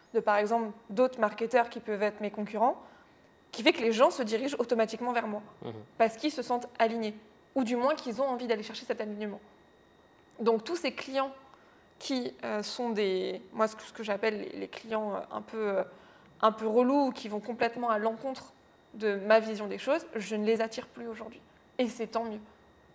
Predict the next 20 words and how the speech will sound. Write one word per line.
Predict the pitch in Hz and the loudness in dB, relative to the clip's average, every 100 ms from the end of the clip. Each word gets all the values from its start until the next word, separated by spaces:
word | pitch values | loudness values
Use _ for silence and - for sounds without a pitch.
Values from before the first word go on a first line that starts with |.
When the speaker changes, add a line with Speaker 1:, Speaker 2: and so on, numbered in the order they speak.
| - - - - - - | -20 -20 -20 -20 -20 -20
Speaker 2:
Comment | - 123 120 | -12 -10 -8
tu | 123 | -6
définis | 113 104 104 | -6 -6 -10
le | 98 | -12
succès | - 101 101 | -14 -12 -10
alors, | 92 92 - - - | -10 -10 -18 -20 -16
à | |
tes | 92 92 | -12 -10
yeux ? | 92 90 - _ - | -12 -18 -20 _ -14
Speaker 1:
Pouah, | 254 254 262 - | -6 -6 -6 -18
c'est | - | -20
quoi | - 240 | -16 -14
cette | 233 - | -16 -14
question ? | 233 - 240 - - - | -16 -14 -18 -14 -16 -4
<laughs> | 349 - - - - - - - - - | -2 0 -4 -4 -4 -4 -8 -16 -16 -6
Comment | - 269 311 | 0 2 0
je | |
définis | 247 226 254 | -2 -4 -2
le | 254 | -2
succès ? | - - 262 | -6 -8 -8